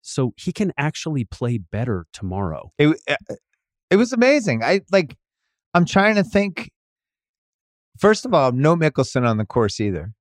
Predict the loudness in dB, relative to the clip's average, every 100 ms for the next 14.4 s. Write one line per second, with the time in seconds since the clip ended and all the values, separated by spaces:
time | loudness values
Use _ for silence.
0 | _ _ _ _ _ _ 0 2 4 4
1 | 2 2 4 4 4 2 2 4 4 4
2 | 4 0 -6 _ -2 0 4 2 2 2
3 | 4 4 4 2 2 2 2 2 -2 -2
4 | -4 -2 0 2 2 0 -4 -2 -4 -4
5 | -4 -4 -4 -4 -6 -10 -2 0 0 -4
6 | -2 -2 0 2 2 -2 -4 -2 -2 -2
7 | -4 -4 -6 -4 -4 -6 -6 -8 -4 -2
8 | -2 -2 -4 -2 -2 0 -2 -4 -4 -4
9 | -6 -18 _ _ _ _ _ _ 0 0
10 | -2 _ _ _ _ _ _ _ _ _
11 | _ _ _ _ _ _ _ -2 0 0
12 | -2 0 0 0 -4 -4 -4 -4 -4 0
13 | 2 2 0 -2 -2 -2 -4 -6 -12 -20
14 | _ -20 -16 -16